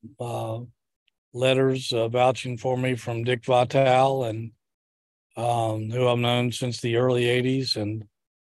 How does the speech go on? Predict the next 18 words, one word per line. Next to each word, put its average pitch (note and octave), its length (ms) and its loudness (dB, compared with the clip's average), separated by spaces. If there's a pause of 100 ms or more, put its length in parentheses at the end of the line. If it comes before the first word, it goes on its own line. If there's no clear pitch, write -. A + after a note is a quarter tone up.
(120)
uh, A2+ 280 2
Doctor B2 340 2
Bob A#2+ 280 4
Rotella, B2 720 0 (240)
um, A2+ 500 -8 (680)
and A#2+ 180 -4
all, B2 240 4 (220)
all B2+ 180 2
three C3 260 2
of B2+ 60 4
those B2+ 240 0
guys B2 380 2
and, A#2+ 320 -6
and B2 120 -6
some B2+ 200 -2
others, B2+ 500 2 (420)
Tiki C3+ 260 0
Barber, B2+ 580 2